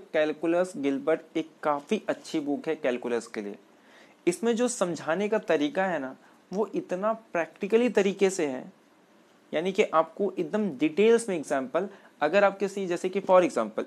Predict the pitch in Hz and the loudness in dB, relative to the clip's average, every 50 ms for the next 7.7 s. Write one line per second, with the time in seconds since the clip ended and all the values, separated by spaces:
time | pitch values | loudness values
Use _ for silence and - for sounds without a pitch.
0 | - - 175 180 180 180 196 180 175 170 - 175 180 170 - - - 165 151 160 | -2 0 0 0 2 2 0 0 0 2 2 2 2 0 0 0 0 0 0 0
1 | 156 180 175 160 156 160 175 160 170 151 156 143 151 151 151 143 147 143 143 139 | -2 -2 -4 -2 0 0 0 0 0 0 0 2 2 2 2 2 2 2 2 2
2 | 117 117 104 107 107 101 - - - - _ - - 185 175 196 196 202 196 - | 2 0 -2 -4 -8 -12 -14 -16 -20 -20 _ -4 -2 -2 2 2 2 2 0 -2
3 | 175 160 175 196 190 196 202 185 190 185 190 185 185 190 190 185 185 180 175 185 | -4 -2 -2 -2 -2 -2 0 0 2 2 2 2 0 0 0 0 0 -2 -2 -2
4 | 190 190 220 202 - 185 185 185 180 160 - - 175 175 175 175 175 - - 165 | -4 -6 -8 -8 -6 -6 -6 -6 -6 -8 -4 -2 -2 0 0 0 -2 0 0 0
5 | 156 156 - - 156 151 165 160 - - 156 - 196 208 196 170 - - 156 147 | -2 -2 -2 -4 -4 -4 -4 -6 -6 -8 -6 -4 -2 0 0 0 -2 -2 -4 -2
6 | 139 127 120 120 113 147 170 - - - - - _ - 123 117 127 185 208 - | 0 0 0 0 -2 -4 -6 -10 -12 -20 -20 -20 _ -16 -4 2 4 4 4 4
7 | - - 156 147 147 170 165 170 - 165 165 160 - | 2 -2 -2 2 2 2 2 0 0 -2 -2 -2 -4